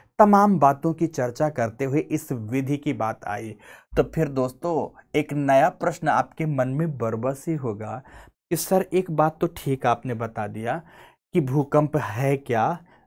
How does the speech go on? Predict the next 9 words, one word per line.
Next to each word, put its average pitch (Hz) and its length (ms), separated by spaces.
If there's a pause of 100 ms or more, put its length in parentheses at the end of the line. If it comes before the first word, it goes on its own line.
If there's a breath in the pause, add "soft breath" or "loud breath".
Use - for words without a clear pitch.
(140)
इसमें 151 340 (160)
ऊर्जा 131 340
किस 156 300
प्रकार 139 480
से 156 200
पैदा 120 380
हो 120 200
रही 107 280
है, 120 280